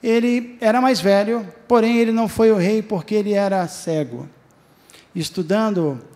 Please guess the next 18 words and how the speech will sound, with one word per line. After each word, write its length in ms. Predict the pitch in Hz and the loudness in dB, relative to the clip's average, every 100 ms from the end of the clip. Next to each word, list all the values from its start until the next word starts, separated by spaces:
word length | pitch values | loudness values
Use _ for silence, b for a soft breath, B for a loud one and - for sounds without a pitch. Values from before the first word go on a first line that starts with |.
| _ - | _ -8
essa 240 | 165 190 | -6 -4
história, 380 | 180 - 202 208 | -4 0 0 0
veremos 440 | 185 190 214 208 | -2 0 -2 -4
que 120 | - 220 | -2 -2
ele 80 | |
não 80 | 220 | 0
era 180 | 226 220 | 0 -2
apenas 640 | 202 208 196 180 - - b b b b b - | -2 -4 -2 -4 -6 -12 b b b b b -6
um 140 | 190 | -4
cego 440 | 165 - 214 196 196 | -2 4 4 4 0
comum, 400 | 196 180 214 220 | 0 -2 0 0
ele 140 | 208 | 0
também 320 | 208 196 214 | -2 -2 -4
carecia 600 | 202 202 190 165 190 208 | -2 0 0 -2 0 2
de 120 | 190 185 | 2 -2
uma 140 | 185 | -2
visão 480 | 160 135 175 185 170 | -2 -4 -4 -2 -4
espiritual. 800 | 156 170 170 160 175 170 117 | -6 -4 -4 -2 -2 -2 -4